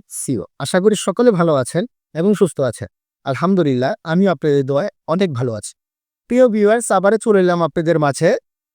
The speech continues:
সৌদি আরবে আমার যে যাত্রীগুলো সৌদিতে কফি মেকারের কাজ করছে বা সীসা বারে কাজ করছে, তারা কে কি অবস্থায় আছে,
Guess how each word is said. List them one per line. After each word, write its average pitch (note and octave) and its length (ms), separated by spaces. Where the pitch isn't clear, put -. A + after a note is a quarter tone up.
সৌদি A3+ 480
আরবে A#3+ 400
আমার G3 420
যে F#3 260
যাত্রীগুলো F#3+ 760
সৌদিতে F3+ 600
কফি F3+ 320
মেকারের G3 460
কাজ F3 260
করছে F#3+ 420
বা D#3+ 180
সীসা A#3 400
বারে F#3+ 260
কাজ E3 240
করছে, E3+ 360
তারা F#3 240
কে B3+ 140
কি B3+ 240
অবস্থায় G#3 580
আছে, F3 300